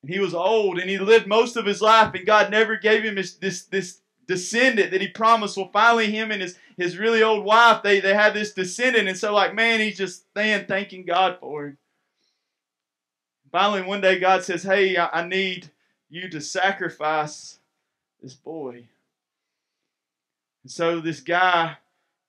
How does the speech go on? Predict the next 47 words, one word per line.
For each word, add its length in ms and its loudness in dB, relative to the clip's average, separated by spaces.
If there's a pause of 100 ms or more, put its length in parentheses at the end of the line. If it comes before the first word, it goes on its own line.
(240)
takes 300 -4
his 180 -12
son, 380 -4
and 100 -6
he 80 -8
takes 360 -2
the 100 -12
wood 460 -2
and, 180 -10 (1120)
and 100 -12
a 80 -8
knife, 460 -2 (100)
and 160 -14
he 80 -12
goes 360 0
to 100 -12
where 100 -6
he 60 0
always 400 0
made 200 2
the 100 -6
sacrifices. 1120 -6 (1500)
And 100 -14
he 120 -14
gets 340 -4
there, 220 -2
and 120 -2
he 60 -12
builds 380 -4
the 60 -12
fire, 440 -2
and 80 -8
he 160 -14 (240)
bounds 340 -2
his 180 -14
son 280 -10
up, 180 -6
and 80 -14
he 80 -10
lays 340 -4
him 140 -16
on 200 -10
there, 120 -8
and 80 -10
he 80 -10
reaches 480 -10
back 560 -8